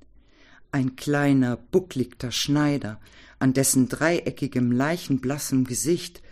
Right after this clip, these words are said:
freilich unmäßig lange Ohren saßen, die noch obendrein hochrot und durchsichtig waren,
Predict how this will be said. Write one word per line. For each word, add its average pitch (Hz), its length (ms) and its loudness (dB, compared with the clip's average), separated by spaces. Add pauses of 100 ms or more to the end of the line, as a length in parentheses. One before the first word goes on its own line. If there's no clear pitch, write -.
(320)
freilich 147 640 2
unmäßig 147 720 0
lange 139 280 2
Ohren 160 400 4
saßen, 147 640 0 (240)
die 170 80 0
noch 156 220 -2
obendrein 147 720 0
hochrot 254 800 4 (180)
und - 260 -2
durchsichtig 240 720 4
waren, 151 380 0